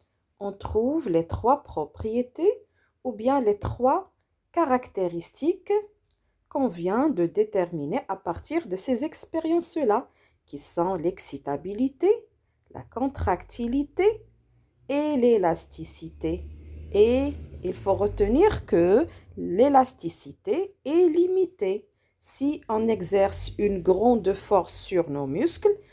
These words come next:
donc ils perdent leur élasticité car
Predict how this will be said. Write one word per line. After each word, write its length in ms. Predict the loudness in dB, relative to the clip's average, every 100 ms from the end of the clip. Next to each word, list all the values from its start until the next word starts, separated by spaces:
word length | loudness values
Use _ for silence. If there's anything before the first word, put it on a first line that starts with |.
| -20 -6
donc 320 | 0 0 0 -8
ils 160 | -10 -8
perdent 480 | 0 2 2 0
leur 320 | 0 2 0 -4 -2
élasticité 1200 | 2 4 4 0 -4 -6 -6 -8 -12 -8 -4 -6 -8 _ -20 -20 -2
car 460 | 2 2 2 -6